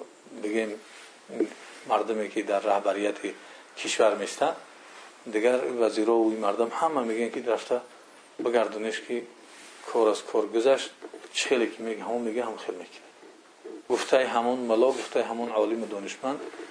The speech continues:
همون خیلی که گفت، همون خیلی کردن. و راه درست زندگی این است، راه سعادت این است،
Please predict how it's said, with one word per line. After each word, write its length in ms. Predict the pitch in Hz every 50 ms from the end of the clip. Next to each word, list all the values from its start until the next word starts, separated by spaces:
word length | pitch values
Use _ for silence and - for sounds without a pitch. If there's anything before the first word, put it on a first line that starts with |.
| - -
همون 140 | 123 117 113
خیلی 300 | 113 - 120 104 104 95
که 120 | - 110
گفت، 220 | 107 110 131 - -
همون 160 | - 104 98 - -
خیلی 120 | 104 87 - -
کردن. 220 | - - 107 107 - - - - - - - - - - - - - - - - - - - -
و 240 | 120 131 131 123 120 - - - - - -
راه 440 | 147 135 110 143 220 247 208 226 240
درست 420 | - - 165 - - - - 165
زندگی 460 | 143 - 139 127 120 117 110 101 123
این 260 | 147 147 147 139 139 113
است، 300 | 101 92 90 - - 131
راه 180 | 165 175 156
سعادت 580 | - - - 135 - 123 113 139 135 123 - -
این 200 | 139 135 120 107
است، 220 | 92 80 - -